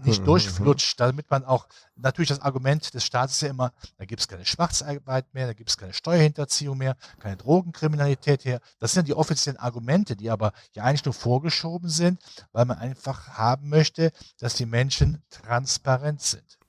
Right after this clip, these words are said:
Speaker 2: Absolut, ja. Würden Sie den Anlegerinnen und Anlegern empfehlen, mit Blick auf ein Bargeldabschaffungsszenario heute schon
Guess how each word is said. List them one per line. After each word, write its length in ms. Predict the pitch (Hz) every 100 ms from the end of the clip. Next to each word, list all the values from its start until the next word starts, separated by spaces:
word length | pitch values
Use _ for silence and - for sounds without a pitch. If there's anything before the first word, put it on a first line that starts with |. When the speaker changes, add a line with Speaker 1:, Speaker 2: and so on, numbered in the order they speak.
| -
Speaker 2:
Absolut, 600 | 110 - - 98 90 -
ja. 220 | 107 98 - - 156 107
Würden 200 | 135 156
Sie 180 | 180
den 300 | 180 160 147
Anlegerinnen 840 | - 139 143 139 139 123 127 123 113
und 200 | 110 -
Anlegern 460 | 120 127 127 113
empfehlen, 540 | 110 104 - 123 123 117
mit 240 | 107 -
Blick 200 | 117 135
auf 240 | - 107 -
ein 280 | 110 104 - _
Bargeldabschaffungsszenario 1700 | - 104 117 110 101 117 - 120 107 110 98 - 104 101 110 104 98
heute 260 | 127 165 165
schon 400 | - 135 127 117